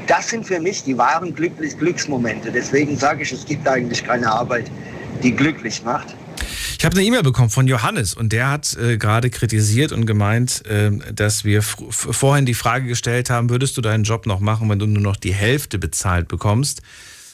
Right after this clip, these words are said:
Speaker 2: Genauso und viel, viel, äh, besser wäre doch die Frage, äh, würdest du deinen Job noch machen, wenn du das Vierfache bezahlt bekommst? Oder würdest du dir etwas anderes suchen, wenn du das Vierfache von dem bekommst, was du jetzt verdienst?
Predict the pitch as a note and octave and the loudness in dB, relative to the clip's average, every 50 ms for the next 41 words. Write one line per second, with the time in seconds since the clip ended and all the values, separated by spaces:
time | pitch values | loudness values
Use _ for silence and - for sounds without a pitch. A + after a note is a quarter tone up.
0 | _ _ - - C#3 C3+ C3+ C#3 F3 G3 F#3 D#3+ E3+ F3+ F#3 - - D3 C3+ - | _ _ -2 0 2 2 4 2 2 2 0 0 0 0 0 -2 -2 -4 -4 -2
1 | - - - - E3 G3 G3+ F3+ - - G#2 G#2+ - - C#3+ D3 D3 C3+ - - | -4 -4 -2 0 0 0 0 -2 -2 -6 -8 -8 -4 -2 0 0 0 0 -2 -2
2 | G#2 A2 A2+ G#2 A#2+ D#3 F3+ - D#3+ A2 F#2 G2+ G#2+ G#2 G#2 A2 G#2 - - G2 | 0 0 0 2 0 0 0 0 0 0 2 2 2 2 2 0 0 -2 -2 -4
3 | E2+ - - G2+ F#2+ G#2 A2+ A2+ B2+ D3+ D#3+ C#3+ - - - - - - - - | -4 -2 0 0 2 2 2 2 2 0 0 -2 -8 -16 -18 -18 -18 -14 -8 -6
4 | F#2+ G2 E2 B2 A#2 B2+ D#3 F3+ G3+ G3 - - D3 C#3+ C3+ C3+ B2+ G#2+ A#2 C#3 | -6 -4 0 2 4 4 4 4 2 0 -2 0 0 2 2 2 2 2 0 0
5 | D3 - C3 A#2 G#2+ G#2+ A2+ B2+ C3 - C3+ A#2+ A2 A2+ A#2 A2+ A2 A2 G#2 - | 0 0 -2 -2 0 0 0 0 0 0 0 2 2 2 2 2 2 0 0 -2
6 | - - - - - - - E3 G#3 G#3+ - - A2 G#2 - F#2+ F2 F2+ - - | -4 -6 -8 -10 -8 -4 -2 0 0 0 0 0 0 0 0 0 0 0 -2 -2
7 | - - F#2+ F#2 F#2 F2 - - F2 C#2+ - - E2 D2 D2+ D2 - - - F#2+ | -2 0 2 2 2 0 0 -2 -4 -4 -2 0 0 2 2 0 0 -2 -2 0
8 | G2+ F#2 F#2 G#2+ A2 G#2+ - - - G#2+ G2 G#2 G#2 G2+ G2+ - - - - - | 0 2 2 2 2 2 0 0 -2 0 2 2 2 2 0 -2 -8 -16 -18 -16
9 | - - - - - G#2+ G#2 - - G#2+ B2+ C#3+ C3+ B2 G#2+ G2+ F#2 - - A2+ | -12 -8 -4 -2 0 0 0 0 0 2 2 4 2 2 2 0 0 0 0 0
10 | A#2+ A#2+ G#2 - F#2+ D#2+ D2+ D2+ - - - - - - - _ - - F#2+ F#2+ | 0 0 0 0 0 0 0 -2 -4 -6 -8 -10 -14 -16 -18 _ -6 -2 0 0
11 | F#2+ G#2 G2+ - - - D3 D3 C#3+ C#3+ C3 C3 C3 - - A2+ G2+ A2 A#2 A#2+ | 2 0 0 0 0 0 0 0 2 0 0 0 0 0 2 2 2 2 2 2
12 | A#2+ A2+ A2 G#2+ A#2 A#2 A#2 - - A2 G#2 - G#2 G2+ A2 G#2+ - - A2 G2+ | 2 0 0 0 0 0 0 0 -2 -2 -2 0 0 0 0 0 -2 -2 0 0
13 | G2 G#2 B2 D3+ D3+ - - - - | 2 4 2 2 2 0 -4 -8 -10